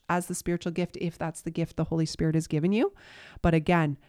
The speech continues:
don't be concerned about the measure and don't automatically try to put yourself, if you believe this is your gift, try to put yourself in an environment like,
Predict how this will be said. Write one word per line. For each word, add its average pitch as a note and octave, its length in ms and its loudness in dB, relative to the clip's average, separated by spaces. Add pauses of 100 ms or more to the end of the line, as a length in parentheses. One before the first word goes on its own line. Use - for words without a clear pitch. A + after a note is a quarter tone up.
(200)
don't E3 200 4
be F3+ 80 2
concerned F3 420 0
about E3 220 0
the E3+ 60 -4
measure E3 300 0
and D#3+ 80 0
don't D#3+ 240 0
automatically E3 1200 -2
try F3+ 480 2
to E3+ 680 2 (360)
put - 320 -6
yourself, - 540 -4
if - 120 -14
you F#3+ 80 -4
believe F#3 360 -2
this F3 180 -4
is E3+ 140 -6
your E3 80 -6
gift, F3+ 280 -4
try E3 120 -8
to E3 80 -4
put - 320 -10
yourself E3+ 360 -4
in E3 60 -2
an D#3+ 100 0
environment D#3+ 720 -2
like, D#3 320 -2